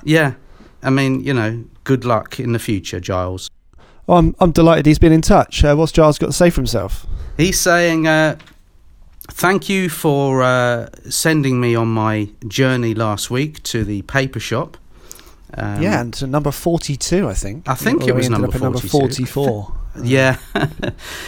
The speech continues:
Speaker 1: He says, um, "I'm afraid I can't find my way back. You know, do you have any advice?"
Speaker 2: Well, uh, thanks very much for writing.
Speaker 1: Thank you, Giles
Speaker 2: Um, and
Speaker 1: and
Speaker 2: fir-,
Speaker 1: or Brandon.
Speaker 2: firstly, firstly, I'm pleased that the paper shop is also a post office, so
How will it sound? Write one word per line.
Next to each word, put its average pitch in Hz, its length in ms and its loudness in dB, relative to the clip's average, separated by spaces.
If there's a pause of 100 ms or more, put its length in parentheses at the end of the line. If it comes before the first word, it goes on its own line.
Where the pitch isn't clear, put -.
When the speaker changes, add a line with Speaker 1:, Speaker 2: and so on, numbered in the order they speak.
(260)
Speaker 1:
He 151 120 2
says, 151 500 0
um, 151 500 2 (540)
"I'm 139 100 -2
afraid 160 540 0
I 135 120 -2
can't 185 420 0
find 135 240 0
my 113 160 -2
way 107 240 -2
back. - 400 -4 (800)
You 113 140 -4
know, 101 120 -4
do 123 200 -4
you 123 180 2
have 113 200 -2
any 104 180 0
advice?" 95 800 -4 (840)
Speaker 2:
Well, 156 300 6
uh, 120 260 2
thanks - 420 -4
very 135 140 0
much 135 160 -6
for 135 80 -8
writing. 139 480 -4
Speaker 1:
Thank 147 240 0
you, 123 80 -4
Giles 110 340 0
Speaker 2:
Um, - 40 0
and 110 80 0
Speaker 1:
and 113 80 0
Speaker 2:
fir-, 113 140 2
Speaker 1:
or 107 40 -4
Brandon. 123 300 4
Speaker 2:
firstly, 131 480 0 (340)
firstly, 170 340 0
I'm 123 80 -6
pleased 151 300 4
that 120 80 -14
the - 60 -6
paper 139 180 2
shop - 180 2
is 135 140 2
also 139 240 0
a 123 60 2
post - 360 2
office, - 280 -14
so 110 340 -8